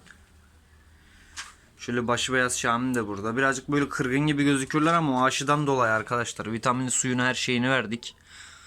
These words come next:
İki gündür de uçurmuyoruz. Bugün uçuracağız Allah kısmet ederse. Göğüyle beyazı yan tarafa alınca müsebbetle zırhlıyı da buraya aldık arkadaşlar. Gördüğünüz gibi.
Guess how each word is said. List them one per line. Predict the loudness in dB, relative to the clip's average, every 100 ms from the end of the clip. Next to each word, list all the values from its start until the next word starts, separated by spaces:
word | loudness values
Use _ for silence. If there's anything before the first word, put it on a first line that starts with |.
| -20 -20 -18
İki | -8 -4
gündür | -2 0 0
de | 0
uçurmuyoruz. | 0 -2 0 0 0 -2 -4 -6
Bugün | -4 -2
uçuracağız | -2 0 0 2 0 0
Allah | 0 0 -2
kısmet | -6 -6 -6
ederse. | -4 -4 -4 -8 -10 -18 -20 -20 -20 -20 -20 -20 -20 -20 -20 -20 -10
Göğüyle | 0 4 6 6 4 4 -2 -20 -20 -20 -20 -16 -2
beyazı | 2 4 4 4
yan | 2 2
tarafa | 2 4 6
alınca | 6 4 2 0
müsebbetle | 0 0 0 0 0 0 2 2 -2 -16 -20 -18 -20 -20 -16 -8
zırhlıyı | -2 0 2 2 2
da | 2
buraya | 2 4
aldık | 4 4 0
arkadaşlar. | -2 -2 -4 -4 -6 -6 -8 -18 -20 -20 -20 -20 -20 -20 -20 -20 -20 -20 -20 -20 -20 -20 -20 -10 -6
Gördüğünüz | -4 0 0 -2
gibi. | -4